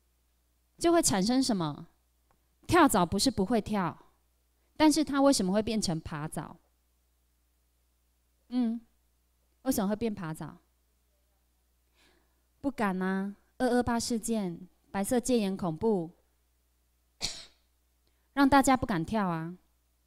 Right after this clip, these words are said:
现在大家都变爬蚤，可是我们要做跳蚤。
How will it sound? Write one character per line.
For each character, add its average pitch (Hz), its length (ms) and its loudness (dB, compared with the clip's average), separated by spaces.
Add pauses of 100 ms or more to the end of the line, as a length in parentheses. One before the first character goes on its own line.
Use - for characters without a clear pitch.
(1400)
现 285 120 0
在 294 60 6
大 269 140 2
家 233 140 2
都 233 100 4
变 220 180 -2
爬 160 260 -6
蚤， - 340 -10 (2250)
可 196 80 -4
是 285 160 2
我 240 100 4
们 170 140 -2
要 226 120 0
做 226 160 -4
跳 214 240 -8
蚤。 107 320 -16